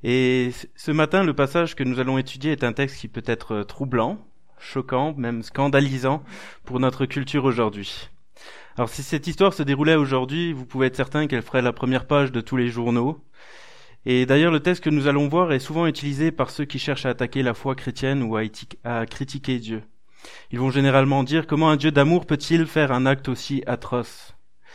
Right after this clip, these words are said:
Et d'ailleurs, même certains théologiens sont troublés par ce texte et vont de ce fait affirmer qu'il s'agit là d'un mythe, d'une histoire qui a été inventée pour apprendre aux enfants à respecter les adultes, et cetera.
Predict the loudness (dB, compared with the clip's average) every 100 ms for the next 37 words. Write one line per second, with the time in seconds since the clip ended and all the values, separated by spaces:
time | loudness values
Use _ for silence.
0 | -20 -20 -20 -8 2 6 6 6 4 2
1 | 0 2 2 4 4 4 2 2 -2 -2
2 | 0 2 2 -2 -2 -2 -2 -4 -4 0
3 | 0 0 -2 -6 -2 -2 0 -2 -2 0
4 | -2 -2 -2 -2 2 2 4 4 2 2
5 | 0 -6 -18 -18 -20 -16 -2 0 2 4
6 | 2 4 2 4 4 4 2 0 2 2
7 | 2 0 0 2 0 2 2 2 2 0
8 | 0 0 0 0 2 4 4 4 2 -2
9 | -4 -6 2 2 2 0 -2 -2 -4 -4
10 | -6 -8 -8 -4 -4 -4